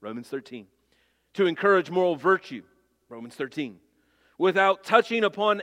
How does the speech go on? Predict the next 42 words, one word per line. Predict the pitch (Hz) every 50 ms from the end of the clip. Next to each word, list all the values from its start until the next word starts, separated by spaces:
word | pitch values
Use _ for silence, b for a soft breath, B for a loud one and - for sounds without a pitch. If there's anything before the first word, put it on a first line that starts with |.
| - -
anything | 220 247 262 285 262 - - 247 240 240
that | 226 208 214
infringes | 208 - - 233 220 190 147 156 165 165 - B B B B 170
upon | 160 196 202 202 202 190
conscience | - - 233 247 262 254 - - 170 147 160 175 - - b b b b
or | b 202 190
pretending | 196 202 - - 247 240 240 226
to | 196 202
dictate | 160 233 240 233 _ - - 135 139
and | 151 156 147
govern | 185 196 190 165 127 117 120 127 _ _ _
in | 135 135
the | 135 127
worship | 123 139 151 156 - - 139 - -
of | 120 -
the | 117 113
eternal | 101 _ - 135 127 127 127
God, | 110 117 104 98 95 90 90 92 _ _ _ _ _ _ _ _ _
which | - 127 - -
belongs | 131 139 139 135 135 135 147
only | 143 143 143 143 143 143
to | 143 139
Jesus | 127 127 123 120 139 127
Christ, | - - 104 95 98 95 _ _
the | - 107
lawgiver | 104 104 107 110 110 - 107 101 87 92 90 85 85 _ _ _ _ _ _ _
and | 104 101 95 101
head | 117 101 92
of | 85
his | 87 -
church. | - - - 85 80 _ _ _ _ _ _ _ _ _ _ _ _ _ _ _ _ _ _ _ _ _ _
See, | - 214
Backus | 190 196 190 208 214 - 208 185 -
is | 196 175
saying, | - - 214 208 202 190
look, | 202 226 214 - B B B B B
there | 185 214 233 247
is | 226 180
a | 196 190
time | - - - 208 233 262 240 208 175 170
when | 180 175 170 170
we | 180 190 185 180 -